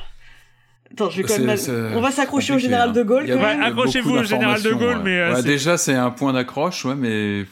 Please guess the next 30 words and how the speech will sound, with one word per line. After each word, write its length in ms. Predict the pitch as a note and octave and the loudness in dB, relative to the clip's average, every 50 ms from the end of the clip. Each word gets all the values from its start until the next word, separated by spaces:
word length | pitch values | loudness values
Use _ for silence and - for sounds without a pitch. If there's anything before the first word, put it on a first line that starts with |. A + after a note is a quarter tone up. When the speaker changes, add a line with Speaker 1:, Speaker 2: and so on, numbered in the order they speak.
| - - - - - - - _ _ - | -16 -20 -20 -20 -20 -20 -20 _ _ -6
Speaker 3:
Alors, 380 | - - G#3+ A#3+ A#3 G3+ - - - - | -2 -2 0 2 0 -2 -2 -6 -12 -10
si, 200 | - - G#3+ - - | -10 -8 -8 -6 -4
je, 240 | D#3+ C#3 G3+ G#3 F#3+ | -2 -2 -2 -2 -2
je 160 | D3+ C#3 F3+ | -2 -2 -2
vais 80 | F3 | -2
prendre, 300 | D3+ - - F#3 D#3+ - B2 | -2 -2 -4 -4 -4 -2 -4
excuse-moi 580 | C#3+ C#3 B2+ - - - - C#3 C#3 D3 C#3+ | -4 -4 -4 -6 -10 -6 -6 -4 -2 -2 -4
François, 320 | C3 - - C#3+ C#3 - D#3+ | -4 -4 -6 -4 -2 -2 -2
mais 120 | C#3 C3 | -2 -4
je 80 | A2+ A#2+ | -2 -4
vais 80 | C3 | -2
prendre 240 | B2 - - D#3 C#3+ | -2 -2 -4 -4 -4
les, 200 | C3 B2 B2 C3 | -4 -4 -4 -4
les, 300 | B2+ B2 B2 B2 A#2+ A#2 A2+ | -4 -4 -4 -2 -2 -2 -2
euh, 80 | A2+ G#2+ - - - - - _ | -4 -4 -8 -12 -20 -20 -10 _
les 140 | B2+ B2+ | -4 -4
points 180 | B2+ - F3 E3+ | -2 -2 -4 -4
peut-être, 460 | D3+ C#3+ C3 - D3 D3+ - - - | -2 -4 -4 -4 -4 -6 -4 -4 -4
euh, 160 | C3+ B2+ B2+ | -2 0 0
les, 380 | B2+ C3 C3+ C3 C3 C3 C3 A#2+ | 0 0 -2 -2 -2 -2 -4 -6
qui, 280 | - - - C3+ B2+ A2+ | -8 -10 -10 -10 -10 -10
qui 280 | - - - C3 B2 B2 | -12 -14 -10 -8 -6 -4
ressortent, 540 | B2+ D3+ D3 - - - F3 D#3+ - - | -2 -2 -2 -2 -2 -2 -4 -4 -4 -4
euh, 220 | C#3 C3+ C3 C3 C3+ D3+ | -4 -2 -2 -4 -4 -4
évidemment. 580 | D3 C3+ C#3+ C#3+ C#3+ D3 D3+ E3 F#3 G3 G#3 - - - - - - - - - - _ | -4 -4 -4 -4 -4 -2 -2 -2 -2 -4 -4 -6 -12 -20 -20 -20 -20 -20 -20 -20 -14 _
On 140 | - D3+ C#3+ | -4 -2 -2
peut 180 | - G3+ G#3 | -2 -2 -2
dire, 320 | F3 F3+ G#3 A3 G#3+ G3+ F3+ - D3+ D3 | -2 0 0 0 2 0 -2 -4 -4 -2
voilà, 200 | D3+ E3+ E3 D3+ | 0 0 2 2
le, 180 | D3 D#3 D#3+ | 2 2 0